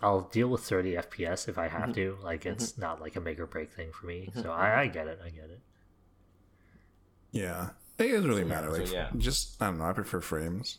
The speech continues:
Speaker 3: Mostly 'cause if I'm playing something like that, I'm probably playing something more competitive than the next, right?
Speaker 1: Hey,
Speaker 2: I feel
Speaker 1: man,
Speaker 2: like,
Speaker 1: if
Speaker 2: yeah,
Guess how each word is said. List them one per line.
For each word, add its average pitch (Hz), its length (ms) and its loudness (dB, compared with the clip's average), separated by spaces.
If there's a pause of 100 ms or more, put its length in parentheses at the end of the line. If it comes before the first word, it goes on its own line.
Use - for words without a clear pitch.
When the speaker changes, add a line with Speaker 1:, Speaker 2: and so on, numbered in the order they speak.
(140)
Speaker 3:
Mostly 147 320 2
'cause 110 180 2
if 98 60 2
I'm 90 160 2
playing 92 180 2
something 85 240 -2
like 73 160 -2
that, 73 340 0 (1040)
I'm 95 100 -2
probably 92 260 2
playing 87 160 -2
something 71 360 -2
more 80 140 -2
competitive 73 600 -4
than 67 140 -6
the 65 60 -6
next, - 300 -10
right? 73 280 -8 (1600)
Speaker 1:
Hey, - 100 4
Speaker 2:
I 120 60 10
feel 302 200 4
Speaker 1:
man, 302 140 12
Speaker 2:
like, - 20 4
Speaker 1:
if - 200 4 (340)
Speaker 2:
yeah, 127 320 6